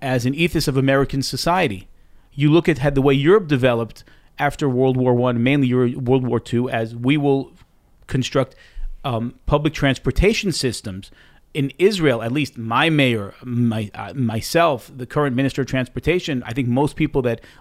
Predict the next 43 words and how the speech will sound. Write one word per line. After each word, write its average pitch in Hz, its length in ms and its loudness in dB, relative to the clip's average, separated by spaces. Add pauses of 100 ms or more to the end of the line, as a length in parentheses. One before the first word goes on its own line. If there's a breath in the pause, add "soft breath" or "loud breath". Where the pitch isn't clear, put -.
look 139 180 0
at 131 80 -4
this 127 120 -4
country 147 260 0
of 107 60 -8
how 156 180 0
small 147 500 -2
and 127 100 0
crowded 131 380 0
it 107 100 -6
is, 175 360 0 (500 soft breath)
there's 139 220 2
no 185 120 2
reason 214 440 0
we 143 80 4
shouldn't 127 240 0
have 120 120 -2
a 117 60 0
good 123 380 0
public 127 260 -2
transportation 117 760 -4
system. 117 300 -4
There 151 140 0
is 262 220 -2
no 262 120 2
reason 156 360 0
not 131 220 0
to 147 120 -4
go 127 220 0
from 131 260 -4 (220 soft breath)
Bet 127 220 0
Shan 123 300 -4
to, - 260 -8
from, 135 280 -6
from 143 240 0 (220 loud breath)
door 151 180 4
to 160 80 4
door. 147 180 6
Bet 139 220 2
Shan, 131 220 0
Haifa 127 360 -2
should 123 240 -6
be 123 220 -6